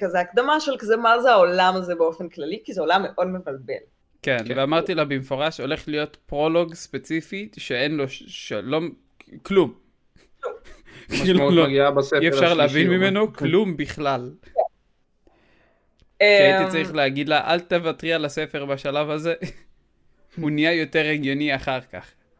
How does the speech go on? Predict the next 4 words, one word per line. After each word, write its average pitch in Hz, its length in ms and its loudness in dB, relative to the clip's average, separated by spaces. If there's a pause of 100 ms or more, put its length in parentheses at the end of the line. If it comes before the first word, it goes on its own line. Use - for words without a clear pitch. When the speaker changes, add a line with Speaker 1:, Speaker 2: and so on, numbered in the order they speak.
Speaker 3:
כן. 120 140 -6 (600)
Speaker 1:
כן. 226 180 2 (1160)
אמ, - 60 -2 (540)
אז, 226 180 0